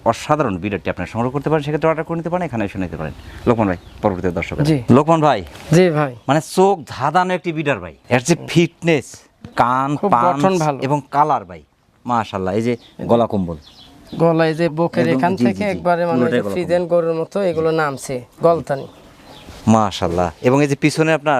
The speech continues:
Speaker 1: দুটো কিন্তু চোখ আছে, লক্ষ্মী পেঁচ যাকে বলে।
Speaker 2: জি, জি। বাঘের মতো ছাপা
Speaker 1: জি।
Speaker 2: কালার।
Speaker 1: ছাগলটা বাড়বে আরো অনেক।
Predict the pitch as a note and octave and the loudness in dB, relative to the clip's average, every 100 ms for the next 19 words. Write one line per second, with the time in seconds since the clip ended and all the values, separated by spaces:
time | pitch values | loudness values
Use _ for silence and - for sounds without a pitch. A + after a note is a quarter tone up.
0 | A#2+ A#2+ A#2+ B2+ - B2 A2 G#2+ G#2 C3 | -2 -6 -8 -8 -6 -4 -4 -4 0 0
1 | - D3 B2 G2 G2 G2 C#3+ D#3+ C3+ C3+ | 0 -4 -2 -2 -4 -8 -6 -6 -6 -10
2 | B2+ C#3+ D#3+ D#3+ F3 F3 - E3+ - D3 | -8 -2 0 0 0 -2 -4 -6 -2 -2
3 | F#2+ D3 D3 B2+ A#2+ - A2 G#2+ G2+ F#2 | 0 0 0 0 -2 -2 0 0 0 0
4 | G2+ G2+ G#2 F#2+ F#2 | 0 0 0 -2 -4